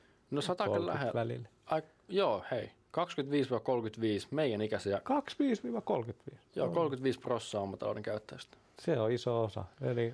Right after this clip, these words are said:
Speaker 2: meikäläisen
Speaker 1: Se on.
Speaker 2: tapaisia mandolina
Speaker 1: Tällaisia,
Speaker 2: jannuja.
Speaker 1: tällaisia
Speaker 2: Mitä?
Speaker 1: nuoria, komeita, tulevia ammattilaisia.
Speaker 2: Ainakin veronkierrossa.
Speaker 1: <laughs> Jos, jos, <laughs> jos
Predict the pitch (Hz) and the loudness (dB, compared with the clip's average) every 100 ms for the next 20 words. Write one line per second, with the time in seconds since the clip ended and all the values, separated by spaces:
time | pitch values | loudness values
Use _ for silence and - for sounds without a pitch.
0 | 135 131 104 104 110 110 107 107 - - | 0 0 2 0 2 0 0 -2 -4 -20
1 | - - _ _ _ - 104 98 92 95 | -20 -20 _ _ _ 0 2 0 -2 -4
2 | 92 - _ _ _ _ _ _ - 104 | -4 -8 _ _ _ _ _ _ -2 0
3 | 98 101 104 117 107 110 110 104 131 131 | 0 -2 0 2 2 2 2 0 -2 -2
4 | 117 113 107 110 110 - - - 127 120 | -2 0 2 0 -2 -4 -16 -6 -2 0
5 | 110 104 101 101 - - - - - _ | 0 2 2 2 -4 -20 -20 -20 -20 _
6 | - - 113 104 98 92 98 - _ _ | -20 -4 -2 0 -2 0 -2 -2 _ _
7 | _ _ - 113 104 101 101 - - 104 | _ _ -4 0 0 2 0 -2 -4 -2
8 | 95 - 98 92 95 98 - - _ - | -2 -4 -4 -4 -6 -10 -14 -20 _ -20
9 | - - 110 107 104 104 101 92 98 95 | -20 -8 -2 0 0 2 0 -2 0 -2
10 | 117 - 113 - 285 285 - - 147 - | -2 -8 -6 -6 -6 -2 -4 -2 -4 -4
11 | 214 214 - - - - - - 131 - | -2 0 0 -6 -8 -14 -16 -2 0 0
12 | - - - - - 135 - 240 247 233 | -4 -6 -6 -4 -2 0 2 0 -2 -6
13 | 175 143 | 0 0